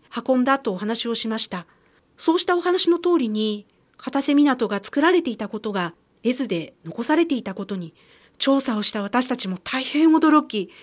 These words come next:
そしてまた嬉しく思った次第です。片瀬村は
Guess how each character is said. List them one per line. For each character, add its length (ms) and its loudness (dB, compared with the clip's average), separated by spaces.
そ 120 -4
し 100 -4
て 380 2
ま 120 -10
た 240 -6
嬉 180 -4
し 40 -4
く 100 -4
思 120 -2
っ 40 -6
た 120 -6
次 120 -6
第 160 -2
で 160 -2
す。 260 -6
片 240 0
瀬 120 4
村 200 4
は 300 2